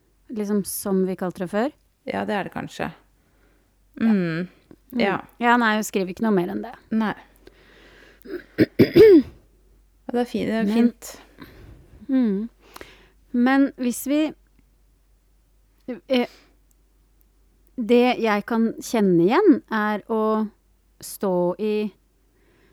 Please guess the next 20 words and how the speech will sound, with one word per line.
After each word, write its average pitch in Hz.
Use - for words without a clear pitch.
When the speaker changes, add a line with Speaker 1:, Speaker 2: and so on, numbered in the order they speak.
Speaker 1:
og 226
plutselig 220
endre, 196
som 214
hun 220
sier, 214
«Jeg 220
har 214
endret 196
grunntanken.» 190
Speaker 2:
Mm. 180
Speaker 1:
Ehm, 220
eh, 220
altså, 226
min 226
grunntanke 196
er -
endret, 208
eller, 190
eh, 196